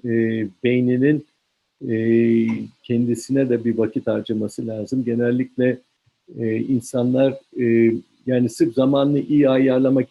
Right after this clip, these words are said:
işteki zamanınızı çok, performansınızı iyi ayarlamak demek değil. E, bütün yedi gün, yirmi dört saatinizi nasıl bu üç kategoride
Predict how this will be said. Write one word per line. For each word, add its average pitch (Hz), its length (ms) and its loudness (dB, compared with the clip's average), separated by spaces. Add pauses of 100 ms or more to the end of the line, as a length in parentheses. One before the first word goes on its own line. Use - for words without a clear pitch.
işteki 139 440 -2
zamanınızı 123 640 0
çok, - 240 -6 (120)
performansınızı 123 920 -4
iyi 123 120 2
ayarlamak 127 680 -2
demek 123 360 -4
değil. 170 260 4 (800)
E, 120 60 -6 (560)
bütün 117 640 0 (120)
yedi 123 340 2
gün, 123 340 0
yirmi 117 280 -4
dört 147 220 0
saatinizi 117 840 -2
nasıl 131 540 2 (100)
bu 127 200 -4
üç - 360 -6 (100)
kategoride 120 800 0